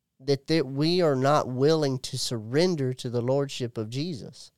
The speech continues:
"Oh God, I'm a tither. You have to bless me." No, <laughs> he don't. No. It doesn't act, it doesn't work that way.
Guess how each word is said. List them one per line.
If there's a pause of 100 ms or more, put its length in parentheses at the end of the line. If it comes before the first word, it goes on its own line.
(960)
"Oh
God,
I'm
a
tither.
You
have
to
bless
me."
No, (140)
<laughs>
he
don't. (280)
No. (280)
It
doesn't
act,
it
doesn't
work
that
way.